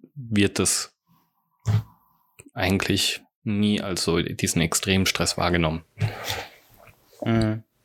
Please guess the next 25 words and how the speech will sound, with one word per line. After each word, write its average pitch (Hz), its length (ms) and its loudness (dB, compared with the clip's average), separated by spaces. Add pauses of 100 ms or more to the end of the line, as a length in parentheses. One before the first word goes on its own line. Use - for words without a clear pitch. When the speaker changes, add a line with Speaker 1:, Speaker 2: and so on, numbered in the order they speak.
(720)
Speaker 2:
Passend 117 340 0
dazu 123 340 0
dann 110 200 0
eben 110 260 0
auch, 107 240 -2
also 113 260 0
das 110 260 0
ist 117 120 2
im 120 80 0
Endeffekt 113 480 -2
auch - 120 -6
das, - 340 -2
was - 680 0
zumindest 107 420 0
laut 101 180 0
Marx 101 580 0
die - 100 0
Entfremdung 117 720 0
von 107 220 -2
der - 100 0
eigenen 104 320 0
Arbeit 127 340 0
genannt 123 320 2
wird. 123 280 -2 (680)
Weil, 107 380 -2